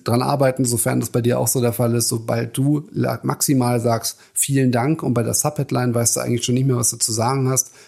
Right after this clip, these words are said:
dann solltest du daran arbeiten. Das ist wie eine vier null vier Seite. Die Vielen Dank Seite ist wirklich ein Hebel, den du nutzen solltest für ganz unterschiedliche Zwecke. Einige habe ich hier schon genannt,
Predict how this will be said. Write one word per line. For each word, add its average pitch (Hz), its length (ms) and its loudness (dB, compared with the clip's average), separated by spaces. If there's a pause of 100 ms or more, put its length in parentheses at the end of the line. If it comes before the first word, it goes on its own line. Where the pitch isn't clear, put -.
(140)
dann 117 160 4
solltest 117 380 2
du 123 40 2
daran 104 300 0
arbeiten. 107 440 -2
Das 107 160 0
ist 135 120 -2
wie 180 60 2
eine 151 160 2
vier - 180 0
null 123 140 4
vier 151 200 0
Seite. 123 420 0 (460)
Die 131 80 -2
Vielen 147 320 2
Dank 131 240 2
Seite 131 360 2
ist - 400 -2 (180)
wirklich 127 560 -2 (120)
ein 110 180 0
Hebel, 123 420 0
den 117 180 2
du 117 80 2
nutzen 117 360 2
solltest 113 500 -4
für 120 400 -2 (160)
ganz 135 400 0 (140)
unterschiedliche 110 760 -2
Zwecke. - 460 -8 (420)
Einige 135 340 4
habe 123 140 0
ich 110 60 -6
hier 127 120 0
schon 123 180 0
genannt, 151 340 0